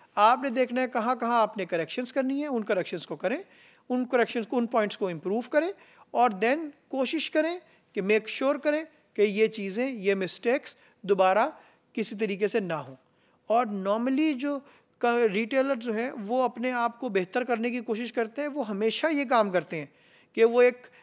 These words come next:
ग्रुप क्रिएट करते हैं, एक फोकस ग्रुप क्रिएट करते हैं and then they normally listen to their all stakeholders। एक एम्प्लॉई फोकस ग्रुप, एक सप्लायर्स फोकस ग्रुप, एक कस्टमर्स फोकस ग्रुप,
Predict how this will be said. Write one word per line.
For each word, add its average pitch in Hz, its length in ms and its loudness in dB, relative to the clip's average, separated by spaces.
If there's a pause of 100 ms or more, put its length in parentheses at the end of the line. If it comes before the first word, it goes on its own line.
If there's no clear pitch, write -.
(140)
ग्रुप 226 420 -2
क्रिएट 254 320 -2
करते 262 300 -4
हैं, 294 60 -4
एक 294 120 -14
फोकस 254 340 -2
ग्रुप 240 180 -4
क्रिएट 254 260 -4
करते 247 260 -4
हैं 294 200 -2
and 262 100 0
then 294 200 0
they 294 180 0
normally 262 440 0
listen 262 340 -4
to 285 100 -2
their 262 240 2 (460)
all 277 340 6
stakeholders। 185 560 2 (260)
एक 185 200 0
एम्प्लॉई 196 400 4
फोकस 226 360 2
ग्रुप, 226 280 2 (280)
एक 196 140 4
सप्लायर्स 208 540 4
फोकस 220 320 -2
ग्रुप, 220 300 0 (260)
एक 196 200 2
कस्टमर्स 240 400 0
फोकस 226 320 -2
ग्रुप, 220 260 0